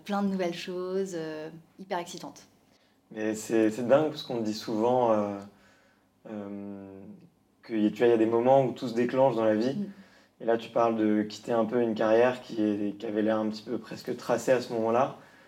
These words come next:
Speaker 2: vers, euh, quelque, un retour un petit peu en enfance. Puis en même temps, tu deviens maman. Euh, ça a dû être une période, comme tu le dis, incroyable.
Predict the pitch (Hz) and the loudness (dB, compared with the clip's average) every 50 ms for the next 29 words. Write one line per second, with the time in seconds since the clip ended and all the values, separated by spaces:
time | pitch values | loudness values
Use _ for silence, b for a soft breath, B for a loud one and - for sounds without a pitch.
0 | B B B B B B - 110 113 104 101 104 104 104 104 107 101 - - - | B B B B B B -6 -4 -4 -2 -2 -2 -2 -2 -2 -4 -6 -8 -12 -20
1 | _ - - - - - - - 117 113 110 104 120 123 123 135 139 131 127 127 | _ -14 -14 -12 -12 -12 -12 -6 -2 0 2 2 2 2 2 2 2 2 2 2
2 | 117 - - - 127 123 120 117 117 117 117 139 139 156 170 165 - - - B | 0 -4 -6 -4 -2 0 0 0 0 0 2 2 2 2 2 -2 -8 -14 -18 B
3 | B B B B B B - - 117 113 113 110 117 131 123 - - 117 110 107 | B B B B B B -6 -4 -2 -2 -2 -2 -4 -4 -6 -6 -4 0 2 4
4 | 107 104 110 104 98 107 107 107 107 107 110 120 135 - - b b b b b | 4 4 2 2 0 2 0 2 2 2 2 0 -2 -4 -8 b b b b b
5 | b b b b b b - - 117 110 107 104 104 104 101 101 101 101 101 101 | b b b b b b -10 -2 0 2 2 2 2 2 0 0 0 -2 -2 -4
6 | 98 - 120 110 107 107 107 - - - 113 110 104 107 110 110 110 110 107 - | -4 -2 -2 0 2 2 2 0 -2 -4 -4 -4 -2 2 4 4 4 4 2 -2
7 | - 104 101 - 117 110 104 117 - 127 113 110 - - 123 113 117 127 147 147 | -8 -10 -10 -10 -6 -4 -2 -2 -2 -2 -4 -6 -6 -2 2 4 6 6 6 4
8 | 143 107 | 2 -4